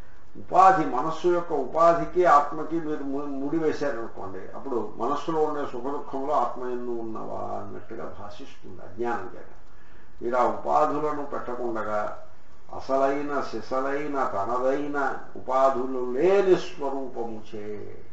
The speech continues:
ఆత్మతత్వము అసంగం, అవిక్రియమేవ సత్, అది అసంగముగానే ఉండును,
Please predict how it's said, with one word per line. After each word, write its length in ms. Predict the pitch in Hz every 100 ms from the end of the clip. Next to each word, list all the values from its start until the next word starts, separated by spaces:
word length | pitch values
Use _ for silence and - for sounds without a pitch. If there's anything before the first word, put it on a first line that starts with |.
| - - - - - - -
ఆత్మతత్వము 1080 | - - 147 123 107 - 98 92 107 180 233 - - - - -
అసంగం, 600 | - 135 120 113 104 104 -
అవిక్రియమేవ 1120 | 123 170 - 147 123 110 101 101 101 98 104
సత్, 460 | - - 151 - - - - - - - -
అది 160 | 131
అసంగముగానే 1000 | - - - 135 139 135 127 120 117 131 180
ఉండును, 520 | 156 143 156 208